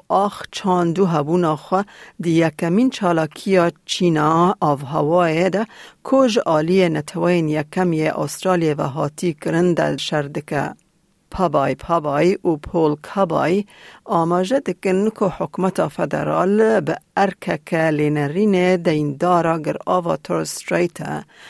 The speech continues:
da ku wan ji zirarên ku ji ber bilindbûna asta deryayê û bandorên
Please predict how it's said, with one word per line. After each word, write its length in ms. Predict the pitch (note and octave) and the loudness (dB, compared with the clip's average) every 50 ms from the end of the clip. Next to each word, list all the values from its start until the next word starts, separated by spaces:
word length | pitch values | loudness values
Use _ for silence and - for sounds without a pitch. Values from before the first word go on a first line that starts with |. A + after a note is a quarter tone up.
| - - - | -20 -14 -8
da 260 | F#3 D3+ D#3+ D3+ D3+ D3 - | -4 0 0 0 0 -2 -4
ku 120 | - F3 | -4 -4
wan 560 | D#3 D3+ D#3 F3 F#3+ G3 G3+ G#3+ A#3+ - - F#3 | -2 0 2 2 2 2 2 0 0 0 -2 -2
ji 360 | C#3+ C#3+ D#3+ D#3+ D#3 D3+ C#3+ C#3 | -2 0 0 0 0 0 0 -2
zirarên 600 | D#3 E3 D#3 F#3 G#3+ A3+ G#3 G3 F#3 F3+ F3+ F#3+ | -2 -2 0 0 0 0 0 0 0 -2 -2 -4
ku 280 | - - - E3 D#3 D3 | -4 -4 -2 -2 -2 0
ji 260 | C#3+ F3+ D#3+ D3+ D3+ | -2 -2 -2 -2 0
ber 300 | F3+ F#3+ F#3+ F#3+ G#3+ G#3 - - - - - _ - | 0 0 0 -2 -4 -8 -12 -16 -20 -20 -18 _ -2
bilindbûna 720 | D3+ E3+ D#3 D#3 D3+ D3 C#3+ C#3+ A3 A#3 A3+ G3+ E3+ - | 2 2 4 4 2 0 0 0 2 2 2 2 2 0
asta 440 | - F3 F3+ F3 - - - E3+ | 0 -2 -2 -2 -4 -4 -2 -2
deryayê 800 | D#3+ C#3+ D3 E3 D#3+ D3+ D3 D#3 E3+ F3 E3+ E3 D#3 D#3 D#3+ F3+ | -2 -2 -2 -2 -2 -2 -2 0 2 2 2 2 2 2 2 0
û 440 | - - - F3+ F3 D#3+ D#3+ D3+ D3 | -2 -2 -2 0 2 2 2 2 2
bandorên 840 | D#3 D3+ D3 D3 D3+ D3 D#3 G3 G#3 G3+ F#3 E3+ E3 E3 E3+ F#3 | 0 0 2 0 0 2 4 6 6 6 4 2 2 0 0 -2